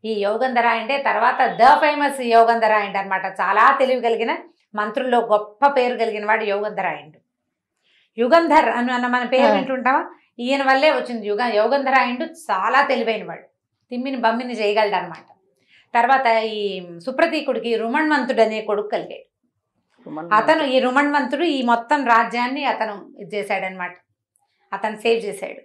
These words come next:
Speaker 1: విదూషకుడు కూడా ఓ కొడుకు పుట్టాడు, వాడి పేరు వసంతకుడు అని పెట్టారు.
Speaker 2: మ్మ్.
Speaker 1: ఈ ముగ్గురు పిల్లలు పుట్టాక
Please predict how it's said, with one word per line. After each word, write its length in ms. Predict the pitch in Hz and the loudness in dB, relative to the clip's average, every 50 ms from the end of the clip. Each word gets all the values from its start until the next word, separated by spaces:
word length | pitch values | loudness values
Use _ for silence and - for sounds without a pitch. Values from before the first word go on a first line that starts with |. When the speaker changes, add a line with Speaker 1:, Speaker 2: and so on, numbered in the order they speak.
| _ _ _ _ _ _ _ 226 | _ _ _ _ _ _ _ -8
Speaker 1:
విదూషకుడు 540 | 240 254 302 320 277 311 294 285 285 254 | -6 -4 -4 -4 -2 -4 -2 0 0 -2
కూడా 220 | 254 247 247 254 240 | -2 0 0 0 2
ఓ 180 | 226 220 214 | 0 -2 -2
కొడుకు 220 | 208 208 208 208 208 | -2 -6 -6 -6 -10
పుట్టాడు, 440 | 202 208 - - 208 214 226 262 311 | -12 -12 -6 -4 -4 -4 -4 -6 -6
వాడి 240 | 269 226 208 202 | -2 -2 -2 -2
పేరు 240 | 202 202 202 214 226 | -2 -4 -4 -4 -2
వసంతకుడు 600 | 190 175 175 - 233 226 226 226 202 - 185 170 | -2 -4 -4 -4 -4 -4 -4 -4 -4 -4 -4 -6
అని 100 | 190 220 | -6 -6
పెట్టారు. 680 | - 190 - - - - - _ _ _ _ 277 226 208 | -8 -12 -14 -14 -18 -20 -20 _ _ _ _ -14 -12 -12
Speaker 2:
మ్మ్. 100 | 190 143 131 143 135 - _ _ 262 | -12 -12 -14 -18 -20 -20 _ _ -6
Speaker 1:
ఈ 100 | 269 254 | -4 -2
ముగ్గురు 400 | 240 254 262 269 330 359 359 349 | -2 -2 -2 0 0 0 0 0
పిల్లలు 300 | 330 302 302 294 277 277 | 0 0 0 0 0 -2
పుట్టాక 380 | - 233 226 - 233 233 - | -2 -6 -2 0 -2 0 0